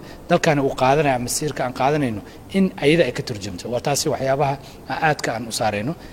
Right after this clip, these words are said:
Midda labaad, go'aamada marka isla qaadanay waxaa ugu horreeyo xogta hadda la soo bandhigay wixii ka dhiman in wasaaraddu dib ay u laabato, fursad loo siin doono xogahaasi miiska ay ku keento. Miiskaasi waxaa iskugu imaanaya marka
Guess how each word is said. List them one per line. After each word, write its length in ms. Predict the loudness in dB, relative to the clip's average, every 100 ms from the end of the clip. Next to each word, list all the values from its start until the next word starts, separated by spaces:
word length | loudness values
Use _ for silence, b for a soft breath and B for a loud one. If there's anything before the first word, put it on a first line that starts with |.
| B 2
Midda 180 | 6 8
labaad, 300 | 8 6 4 -4 -20 -20 -20 -20 -20 -20 -18 4
go'aamada 320 | 8 8 8 4
marka 160 | 0
isla 160 | -2 0
qaadanay 460 | 0 0 0 -4 -6
waxaa 180 | -2
ugu 120 | 4 4
horreeyo 360 | 4 4 4 2 B B B B 0
xogta 360 | 2 2 0
hadda 280 | -2 0 0
la 80 | 0
soo 160 | -2
bandhigay 380 | -2 0 0 -2
wixii 240 | 0 0 0
ka 140 | 0
dhiman 260 | 2 2 2 -6 B B
in 120 | 4 4
wasaaraddu 320 | 6 4 4
dib 140 | 2
ay 100 | 4
u 60 | 4
laabato, 400 | 6 4 2 -2
fursad 280 | -2 -4 4
loo 140 | 6
siin 240 | 6 2 2
doono 220 | 0 -2 -8 B B
xogahaasi 460 | 2 4 4 2 0
miiska 320 | 0 0 -2
ay 60 |
ku 80 | -4
keento. 320 | -4 -4 -2
Miiskaasi 420 | 2 2 2 2 2
waxaa 160 | 0
iskugu 220 | 0 0
imaanaya 380 | 2 2 4 2
marka 280 | 0 0 -2